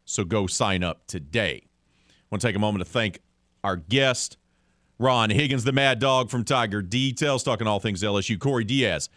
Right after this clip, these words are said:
Raging Cajun beat reporter for the Daily Advertiser,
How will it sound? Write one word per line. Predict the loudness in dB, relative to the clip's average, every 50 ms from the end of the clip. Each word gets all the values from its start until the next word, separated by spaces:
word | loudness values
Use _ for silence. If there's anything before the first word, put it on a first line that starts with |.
| _ -20 -20 -12 -6
Raging | -2 -2 0 0 -2 -2
Cajun | 0 0 0 2 0 0 -2 0
beat | 0 -2 -2 -2
reporter | -4 -4 -2 -2 0 0 0 0
for | -2 -2 -4
the | -2
Daily | -2 0 0 0 0 2 2
Advertiser, | 2 0 0 -2 0 0 0 0 0 -2 -4